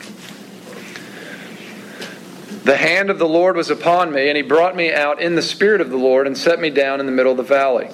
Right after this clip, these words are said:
It was full of bones. And he led me around among them, and behold, there were very many on the surface of the valley, and behold, they were very dry. And he said to me"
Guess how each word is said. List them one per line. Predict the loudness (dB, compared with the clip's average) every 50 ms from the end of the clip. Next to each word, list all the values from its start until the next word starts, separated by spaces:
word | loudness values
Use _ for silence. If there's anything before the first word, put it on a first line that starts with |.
| -16 -18 -18 -18 -18 -18 -20 -20 -20 -20 -4 0
It | 2 2 2 2 2
was | 2 2 0 -2
full | -2 0 2 4 4 4 2 2 2
of | 4 4 6 6 4 2 -2 -6 -2
bones. | 0 0 0 0 -2 -4 -6 -6 -8 -8 -10 -10 -10 -12 -20 -20 -20 -20 -20 -20 -20 -20 -20 -18 -16 -16 -14 -14 -14 -14 -14 -14 -6 -2
And | 0 2 2
he | 2
led | 4 4 4 4 4 2
me | 2 2
around | 2 2 0 0 0 0 -2 0
among | 0 0 0 0 0
them, | 0 0 0
and | 0 0 0
behold, | -2 -2 0 2 4 4 4 2 2
there | 2 2 2
were | 2 0 0
very | 2 2 4 4 4 2 0
many | 0 0 0 0 2 2 2
on | 0 0
the | -2
surface | -2 0 2 2 2 0 -4 -4
of | -2 -2
the | 0
valley, | 2 4 4 6 4 4 2
and | 0 -2
behold, | 0 2 4 4 4 4 4 2 0 -2 -6 -16 -20 -20 -20 -20 -20 -20 -8 0
they | 2 2
were | 4 4 2
very | 0 0 0 2 2 2 2 0
dry. | 0 0 2 2 2 0 -2 -6 -10 -14 -20 -20 -20 -20 -20 -20 -20 -20 -20 -20 -20 -20 -20 -20 -20 -20 -20 -20 -20 -18 -16 -8 -4 0
And | 0
he | 0
said | 2 2 2 2 2
to | 2
me" | -2 -4 -4 -6 -8